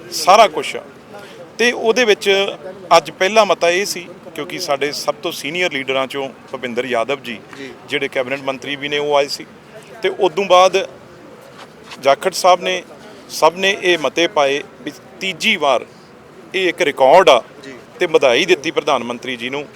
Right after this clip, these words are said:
Speaker 1: ਵੀ ਇਹ ਤੀਜੀ ਵਾਰ ਜਿਹੜਾ ਇਹ ਸਰਕਾਰ ਹਿੰਦੁਸਤਾਨ ਦੀ, ਇੰਡੀਆ ਦੀ, ਮੋਦੀ ਸਾਹਿਬ ਦੀ ਰਹਿਨੁਮਾਈ 'ਚ ਬਣੀ। ਦੂਜਾ ਮਤਾ ਇਹ ਸੀ ਵੀ ਉੜੀਸਾ ਵਰਗੀ ਸਟੇਟ,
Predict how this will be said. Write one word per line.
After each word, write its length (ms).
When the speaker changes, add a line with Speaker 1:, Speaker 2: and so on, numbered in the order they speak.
Speaker 1:
ਵੀ 200
ਇਹ 60
ਤੀਜੀ 360
ਵਾਰ 180
ਜਿਹੜਾ 280
ਇਹ 180
ਸਰਕਾਰ 600
ਹਿੰਦੁਸਤਾਨ 540
ਦੀ, 220
ਇੰਡੀਆ 280
ਦੀ, 220
ਮੋਦੀ 260
ਸਾਹਿਬ 220
ਦੀ 100
ਰਹਿਨੁਮਾਈ 340
'ਚ 100
ਬਣੀ। 200
ਦੂਜਾ 320
ਮਤਾ 240
ਇਹ 180
ਸੀ 300
ਵੀ 120
ਉੜੀਸਾ 440
ਵਰਗੀ 240
ਸਟੇਟ, 340